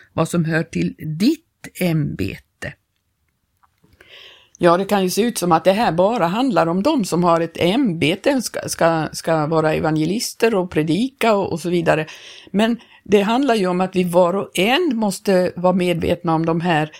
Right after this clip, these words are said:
eh, sakerna, så att vi uppför, utför vår uppgift i den här tiden och inte ger upp, trots att det ser ut som det gör,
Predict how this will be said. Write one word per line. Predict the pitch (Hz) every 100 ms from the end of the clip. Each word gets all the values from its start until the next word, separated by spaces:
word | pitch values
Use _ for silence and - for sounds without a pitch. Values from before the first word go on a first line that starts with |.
| - - -
eh, | 160 151 - - -
sakerna, | - 170 143 - 143
så | 147 165
att | 160
vi | 135 151 220 320 320 160 165 _ _ _ _ 180
uppför, | 175 - - - -
utför | 196 190 - - 170 170 - -
vår | 151 165 302 392 180 -
uppgift | 165 - - 113 - -
i | 156
den | 156
här | 156 139
tiden | - 69 - - -
och | 208 - _
inte | 330 196 170 _ - 226 -
ger | 156 165 165 - 214
upp, | 262 - - - - _
trots | - 226 208 - - -
att | - 180 -
det | 160
ser | 175 180
ut | 151 -
som | 170 156
det | 156
gör, | 160 170 -